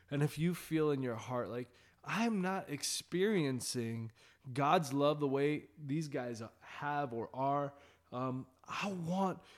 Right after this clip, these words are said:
God, I wanna experience your love. I want it to be real to me. I don't want it to just be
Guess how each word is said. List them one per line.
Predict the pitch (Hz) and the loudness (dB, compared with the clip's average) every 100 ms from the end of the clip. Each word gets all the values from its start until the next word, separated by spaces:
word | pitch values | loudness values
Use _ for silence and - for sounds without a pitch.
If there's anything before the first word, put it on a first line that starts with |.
| - | -8
God, | - 160 | 0 4
I | 180 | 6
wanna | 165 175 196 208 | 6 6 6 6
experience | 196 - - - 160 160 156 139 - | 4 0 -2 2 6 6 4 2 -2
your | 123 | -2
love. | 117 117 95 107 - _ - | 0 -2 -4 -12 -18 _ -4
I | 151 | 0
want | 170 180 185 | 2 4 2
it | 180 | 0
to | 170 | -2
be | 143 143 | 0 0
real | 120 120 135 170 196 | -2 2 8 10 8
to | 202 | 6
me. | 202 208 | 2 2
I | 165 | 2
don't | 143 165 170 | 2 2 2
want | 180 | 0
it | 190 | -2
to | 185 | -6
just | 139 156 156 - | -4 -4 -4 -6
be | 160 170 175 | -2 0 -2